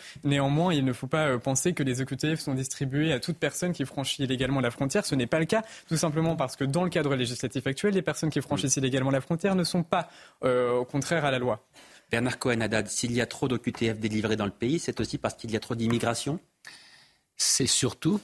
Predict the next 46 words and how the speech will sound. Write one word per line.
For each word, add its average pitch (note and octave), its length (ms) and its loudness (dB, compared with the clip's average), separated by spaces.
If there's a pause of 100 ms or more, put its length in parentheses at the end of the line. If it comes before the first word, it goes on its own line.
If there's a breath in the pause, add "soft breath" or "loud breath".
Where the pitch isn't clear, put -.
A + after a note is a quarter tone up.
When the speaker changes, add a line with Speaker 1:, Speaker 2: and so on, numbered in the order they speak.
Speaker 3:
parce - 260 -2
qu'il - 140 -4
y A2 40 4
a G2+ 40 0
trop B2+ 360 0
de - 180 -2
migrants B2+ 640 2
qui - 160 -2
ne F#2+ 60 0
respectent - 360 -4
pas C3 140 2
les C#3 80 0
valeurs F#2+ 240 0
de F#2+ 60 -4
la G2 80 0
République G2 420 -2
et F#2+ 40 0
les F#2 80 0
lois B2 120 2
de D#3+ 60 0
la C#3 60 2
République. A#2 460 -2 (540)
On G#2 60 0
n'est G#2 100 2
pas - 260 -2
O D3 60 2
Q C3+ 160 -4
T A2+ 240 2
F - 80 -6
tout - 80 -8
simplement G2+ 380 0
parce - 160 -4
qu'on F#2 100 0
est F2+ 60 0
sur - 160 -4
le - 80 -12
territoire. B2+ 500 0
C'est - 80 -14
parce - 160 -4
qu'on F#2+ 140 -2
a F#2 40 -2
fait - 120 -2
quelque - 340 0
chose A2+ 300 0
d'autre. G#2 340 -2
Speaker 2:
Mmh. G2+ 160 -6